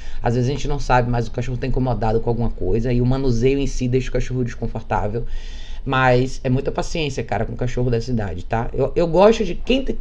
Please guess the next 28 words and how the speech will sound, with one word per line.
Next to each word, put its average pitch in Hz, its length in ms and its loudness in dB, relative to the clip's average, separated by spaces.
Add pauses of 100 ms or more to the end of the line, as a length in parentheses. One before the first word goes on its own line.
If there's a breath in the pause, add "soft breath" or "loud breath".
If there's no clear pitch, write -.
(160)
tem 180 120 4
cachorro 160 360 2
que - 60 -2
precisa - 180 0
tosar, 135 600 0 (480 loud breath)
e 135 80 0
eu 156 120 6
tenho 143 260 0
a 131 60 0
Lúcia 123 340 0
aqui 123 160 -2
que 117 60 -2
tosa, 127 500 2
eu 113 100 4
gosto 139 220 2
de 170 80 -2
marcar 160 280 -2
sempre 151 260 -2
essas 151 220 -4
tosas, 131 360 0
assim, 107 480 -2
dias 131 240 4
de 120 80 -2
semana, 120 560 0
em 117 40 2
dias 135 220 2
mais 127 160 -2
tranquilos, 117 600 -2